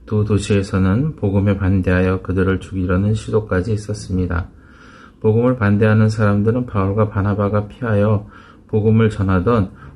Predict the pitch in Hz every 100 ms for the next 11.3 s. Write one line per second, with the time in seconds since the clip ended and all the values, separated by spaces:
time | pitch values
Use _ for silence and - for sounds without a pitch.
0 | - 104 107 - 110 104 104 98 107 104
1 | 127 127 131 113 101 107 104 - 123 110
2 | 101 - 92 120 156 - 95 92 95 98
3 | 135 120 110 98 101 113 117 - - _
4 | - 98 101 - 113 - 101 98 95 95
5 | - 85 82 87 101 - - - - -
6 | - 110 120 120 123 143 113 110 110 104
7 | 101 - 95 98 104 101 107 104 104 101
8 | 98 107 98 90 - 98 92 92 92 98
9 | 98 98 - 113 107 98 92 85 95 92
10 | 98 - 92 90 92 92 95 87 90 85
11 | 85 95 107